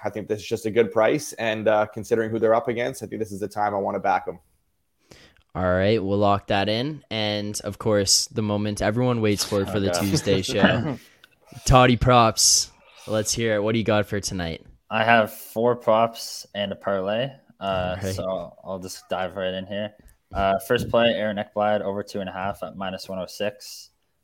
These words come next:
Speaker 3: Uh, the Coyotes give up a lot of shots to defensemen. Ekblad averages an extra shot and a half attempt per game at home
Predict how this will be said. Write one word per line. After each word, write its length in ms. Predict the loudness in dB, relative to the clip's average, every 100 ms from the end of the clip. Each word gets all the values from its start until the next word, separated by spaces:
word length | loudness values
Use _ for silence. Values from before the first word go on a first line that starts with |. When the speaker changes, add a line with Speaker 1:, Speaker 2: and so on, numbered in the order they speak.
| _ -6
Speaker 3:
Uh, 240 | -4 -4
the 80 | -4
Coyotes 460 | -2 0 0 -2
give 140 | -2 -2
up 160 | -2
a 20 | -2
lot 180 | -2
of 80 | -2
shots 320 | -2 -4 -4 -10
to 80 |
defensemen. 760 | -14 -8 -8 -8 -8 -8 -8 -12 -12
Ekblad 340 | -12 -4 -2 0
averages 680 | -2 -6 -10 -10 -10 -14 _ -16
an 240 | -12 -12 -12
extra 260 | -10 -8
shot 320 | -8 -4 -4 -4
and 100 | -8
a 40 |
half 280 | -6 -6 -8
attempt 500 | -12 -10 -10 -14 -20 -8
per 100 | -8
game 320 | -8 -8 -8
at 140 | -10
home 360 | -8 -6 -6